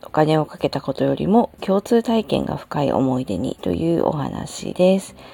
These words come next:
えー、子供の夏休みが終わって、まあ、いろんな経験をね、あのー、その子のなりにいろいろしたと思うんです。うちの子もいろんな、あの、夏休みならではの経験はしたと思うんですけど、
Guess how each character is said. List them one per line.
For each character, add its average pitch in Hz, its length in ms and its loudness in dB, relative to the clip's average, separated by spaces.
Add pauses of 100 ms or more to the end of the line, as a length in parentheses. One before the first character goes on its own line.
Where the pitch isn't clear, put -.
(880)
え 208 140 0
ー、 - 40 -4
子 208 100 0
供 208 220 6
の 214 180 6
夏 208 240 4
休 208 260 6
み 147 160 0
が 135 280 2
終 143 300 6
わ - 60 -10
っ - 200 -20
て、 190 420 6 (540)
ま 143 140 -4
あ、 135 60 -4
い 139 40 -2
ろ 151 160 0
ん 147 60 -2
な 147 120 0
経 143 240 2
験 147 260 0
を 147 60 0
ね、 165 240 -2 (160)
あ - 60 -6
の - 680 -6
ー、 - 60 -20 (680)
そ 139 80 0
の 127 120 4
子 - 460 2
の 85 160 -2 (160)
な 131 140 2
り 156 120 4
に 156 220 2
い - 20 -4
ろ 143 100 2
い 120 40 -2
ろ 135 100 -4
し - 80 -4
た - 80 -4
と - 160 2
思 117 200 2
う - 20 0
ん 101 40 -2
で - 100 -6
す。 - 120 -16
う - 60 -8
ち - 160 -2
の 202 140 4
子 190 160 4
も 180 280 6
い 117 60 4
ろ 156 140 4
ん 147 100 2
な、 139 240 0 (580)
あ - 80 -12
の、 - 160 -10
夏 139 240 -6
休 143 280 -4
み 120 120 -2
な 156 200 -2
ら 151 80 0
で 190 100 0
は 240 100 2
の 175 120 0
経 151 220 -2
験 - 280 -8
は - 260 -6
し - 80 -14
た - 140 -8
と - 140 -2
思 143 180 -4
う 143 40 -8
ん 143 40 -10
で - 100 -14
す - 140 -18
け 175 100 -6
ど、 202 240 2